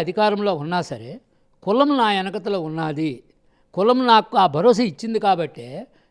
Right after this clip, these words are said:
నేను గత ముప్పై సంవత్సరాల క్రితం నుంచి నేను పోరాటం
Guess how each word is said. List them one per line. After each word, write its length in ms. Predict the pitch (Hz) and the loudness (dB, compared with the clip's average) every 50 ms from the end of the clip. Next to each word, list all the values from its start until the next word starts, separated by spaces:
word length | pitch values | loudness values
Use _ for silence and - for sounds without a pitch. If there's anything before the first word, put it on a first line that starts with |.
| - | -14
నేను 260 | 156 160 202 240 269 262 | -8 -4 -2 -2 0 0
గత 160 | 262 240 202 220 | -2 -2 -2 -4
ముప్పై 200 | 220 220 - 226 185 | -6 -2 -2 -2 -2
సంవత్సరాల 380 | 214 226 220 190 214 220 220 202 180 | -2 -4 -4 -4 -4 -2 -2 -4 -4
క్రితం 220 | 202 170 208 208 202 202 202 | -6 -6 -6 -6 -6 -6 -8
నుంచి 200 | 196 170 190 202 202 | -8 -6 -6 -6 -4
నేను 320 | 196 190 185 185 185 185 190 190 196 _ _ _ _ - | -4 -6 -8 -8 -8 -8 -10 -12 -14 _ _ _ _ -2
పోరాటం 360 | 175 185 190 185 180 185 180 | 0 2 2 2 0 -2 -6